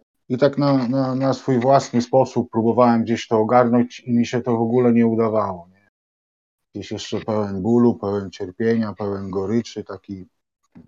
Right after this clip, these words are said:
pretensjonalność też we mnie występowała i tak dotrwałem do, do pierwszego roku swojej trzeźwości.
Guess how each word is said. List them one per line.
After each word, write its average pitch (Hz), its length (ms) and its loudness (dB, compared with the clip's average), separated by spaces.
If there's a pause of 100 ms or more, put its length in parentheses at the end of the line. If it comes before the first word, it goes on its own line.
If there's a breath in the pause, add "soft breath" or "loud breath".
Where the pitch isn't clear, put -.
(480)
pretensjonalność 113 1000 -2
też 107 240 -6
we 113 180 -2
mnie 110 260 -2 (880)
występowała 107 1040 -4
i 110 160 -8
tak 110 200 -8 (1500)
dotrwałem 120 640 4
do, 110 520 0
do 107 380 -4
pierwszego 110 480 -2
roku 107 320 -4
swojej 107 340 -4
trzeźwości. 98 880 -10